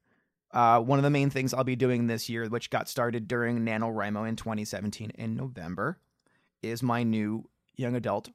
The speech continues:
horror book, which I've been writing and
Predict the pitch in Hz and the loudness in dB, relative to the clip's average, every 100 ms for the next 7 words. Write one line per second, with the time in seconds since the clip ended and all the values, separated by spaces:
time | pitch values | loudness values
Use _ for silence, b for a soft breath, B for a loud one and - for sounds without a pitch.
0 | _ - 104 120 131 247 - - _ _ | _ -8 -2 -2 0 -2 -4 -14 _ _
1 | _ _ _ _ 123 - 127 135 135 131 | _ _ _ _ -4 0 2 2 2 2
2 | 127 123 135 139 139 135 - 120 117 113 | 2 0 0 2 0 -2 -4 -4 -2 0
3 | 113 | -2